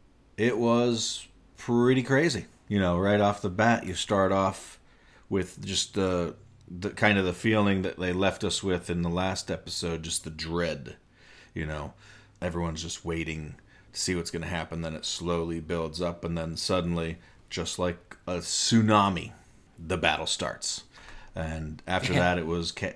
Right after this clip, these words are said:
Speaker 1: it was chaos and craziness and some pretty awesome stuff.
Speaker 2: Yeah, for me, my overall impression is, is that, yeah, it was such an epic battle.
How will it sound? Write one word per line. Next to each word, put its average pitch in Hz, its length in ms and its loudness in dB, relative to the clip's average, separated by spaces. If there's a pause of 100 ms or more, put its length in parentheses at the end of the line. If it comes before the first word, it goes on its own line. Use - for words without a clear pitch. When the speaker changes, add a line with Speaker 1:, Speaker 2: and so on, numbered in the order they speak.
Speaker 1:
it 104 80 0
was 101 180 8
chaos 98 600 4
and 90 340 -2
craziness 98 760 2
and 85 320 -4 (600)
some - 140 -6
pretty 101 260 6
awesome 90 320 2
stuff. - 720 -6 (640)
Speaker 2:
Yeah, 170 200 6
for 160 140 0
me, 180 220 4
my 175 300 4
overall 131 800 4
impression 110 500 -2
is, 98 300 -4 (240)
is 104 240 -6
that, 95 280 0
yeah, 101 320 0
it 107 200 -4
was 101 480 -4
such - 880 0 (340)
an 101 180 -6
epic 90 400 -6
battle. 85 600 -2